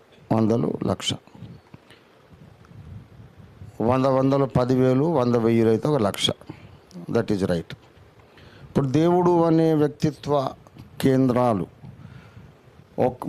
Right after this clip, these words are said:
మొత్తం టోటల్గా ఉన్న దేవుని విలువ, వంద కేంద్రాల విలువ లక్ష అయితే, ఒక్కొక్క కేంద్రం విలువ ఎంత అవుతుంది? ఒక వెయ్యి.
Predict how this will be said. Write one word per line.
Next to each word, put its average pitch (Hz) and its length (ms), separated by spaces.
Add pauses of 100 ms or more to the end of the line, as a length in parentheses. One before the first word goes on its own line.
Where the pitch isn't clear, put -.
మొత్తం 160 260 (140)
టోటల్గా 175 560
ఉన్న 170 240
దేవుని 160 460
విలువ, 151 360 (1300)
వంద 135 260
కేంద్రాల 156 760
విలువ 147 380
లక్ష 139 360
అయితే, 101 360
ఒక్కొక్క 139 440 (120)
కేంద్రం 139 380
విలువ 139 440 (680)
ఎంత 143 160
అవుతుంది? 165 360 (1120)
ఒక 123 100
వెయ్యి. 117 420